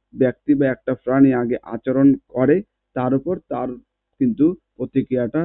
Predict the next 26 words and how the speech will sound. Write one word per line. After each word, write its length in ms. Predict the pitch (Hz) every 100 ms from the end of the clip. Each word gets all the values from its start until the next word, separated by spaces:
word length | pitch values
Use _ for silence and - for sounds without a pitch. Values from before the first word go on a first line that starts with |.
| 165
তার 120 | 120
সামনে 220 | 127 120 135
উপস্থিত 400 | 135 117 - 113
হয়। 180 | 127 113 - _ _
যেমন 240 | 135 127 135
আমরা 240 | 127 147 156
যদি 140 | 160 147
স্কিনারের 380 | - 135 147 151
থিওরিটা 320 | - 131 135 127
দেখি, 140 | 120 135
তাহলে 160 | 135 127
সেখানে 200 | 120 127 127
আমরা 120 | 123 110
দেখেছিলাম 400 | 110 113 135 170 175 _ _ _ -
যে 180 | 127 120 - _ _ _ _ _
ইঁদুরটি 500 | 139 135 170 175 185
কি 120 | 180 165
করছিল, 320 | 170 160 170 180 220 - _ _ _
খাঁচার 340 | 127 120 156
ভিতরে 240 | 151 151 156 -
ছটফট 320 | 120 - 139 143
করছিল 300 | 143 165 170 156
বাইরে 240 | 127 127 143 - 123
আসার 240 | - 131
জন্য। 240 | 117 113 110 - _ _ _ _ _ _ _ _ _ _ -
এবার 240 | 127